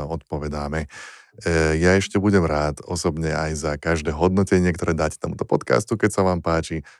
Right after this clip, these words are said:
cez tie podcastové aplikácie nášte nám nejaké pekné hviezdičky, napíšte pár pekných slov, my sa veľmi tešíme a na budúce sa vidíme možno ohľadom nejakého ďalšieho predmetu alebo rozhovory, všeličo možné sa tu bude diať, takže dajte subscriby, odbery,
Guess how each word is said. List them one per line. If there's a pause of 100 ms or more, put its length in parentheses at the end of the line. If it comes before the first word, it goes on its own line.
cez
tie
podcastové
aplikácie
nášte
nám
nejaké
pekné
hviezdičky,
napíšte
pár
pekných
slov, (400)
my
sa
veľmi
tešíme (400)
a
na
budúce
sa
vidíme
možno
ohľadom
nejakého
ďalšieho
predmetu
alebo
rozhovory, (240)
všeličo
možné
sa
tu
bude
diať,
takže
dajte
subscriby,
odbery,